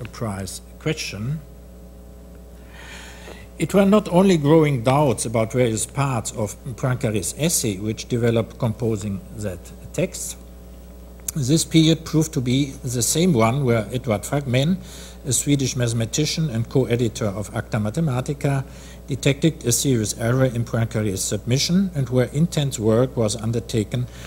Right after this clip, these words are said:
to correct the error and to hide the news of the error. Consequently, Mittag-Leffler no longer pressured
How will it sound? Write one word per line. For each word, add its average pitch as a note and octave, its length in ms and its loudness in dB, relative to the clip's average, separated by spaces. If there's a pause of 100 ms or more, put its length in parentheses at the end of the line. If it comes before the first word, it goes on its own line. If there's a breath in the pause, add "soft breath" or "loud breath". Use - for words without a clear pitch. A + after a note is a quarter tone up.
(240 loud breath)
to B2 100 4
correct G2+ 480 0
the G2+ 180 -6
error A2+ 220 2
and G#2+ 240 -4
to A#2 80 0
hide A2+ 440 -2
the A2+ 280 -4
news G#2 400 -2
of G#2 200 -8
the A#2 140 -10
error. C#3 280 4 (960 loud breath)
Consequently, E3 680 4
Mittag-Leffler D3+ 920 2
no C#3+ 160 4
longer D3 400 4
pressured D3 640 0